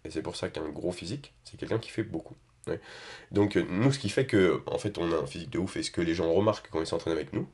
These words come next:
je pense que le peu de personnes qui l'ont fait pourront, euh, en témoigner,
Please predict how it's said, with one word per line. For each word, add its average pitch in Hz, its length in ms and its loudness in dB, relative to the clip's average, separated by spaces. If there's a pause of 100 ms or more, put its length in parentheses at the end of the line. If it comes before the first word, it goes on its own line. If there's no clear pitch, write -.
(100)
je - 80 -16
pense - 140 -4
que 71 240 -2 (160)
le - 160 -2
peu 135 100 4
de 135 60 2
personnes - 280 0
qui 90 120 -4
l'ont 87 160 2
fait - 180 -2
pourront, 82 400 -2
euh, 78 80 -4 (440)
en - 60 0
témoigner, 82 400 0